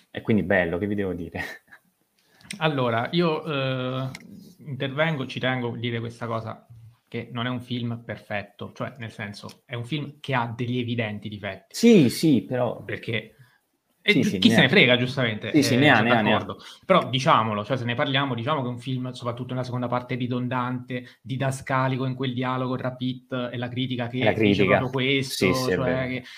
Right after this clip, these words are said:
Speaker 2: Tutta una serie di cose che tra l'altro non servono, ci sono archi narrativi di troppo, secondo me quello dell'afroamericano jazzista e quello dell'asiatica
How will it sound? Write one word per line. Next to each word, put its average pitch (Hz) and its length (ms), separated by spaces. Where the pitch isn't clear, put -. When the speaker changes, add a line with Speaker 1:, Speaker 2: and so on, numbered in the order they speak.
Speaker 2:
Tutta 240 160
una 151 100
serie 160 140
di 143 60
cose 165 160
che 131 180
tra 131 120
l'altro 131 180
non 127 100
servono, 123 400
ci - 220
sono 139 180
archi 135 240
narrativi 131 460
di 123 100
troppo, 131 380
secondo 123 320
me 131 160
quello 127 200
dell'afroamericano 127 1120
jazzista 123 720
e 120 80
quello 123 220
dell'asiatica 123 840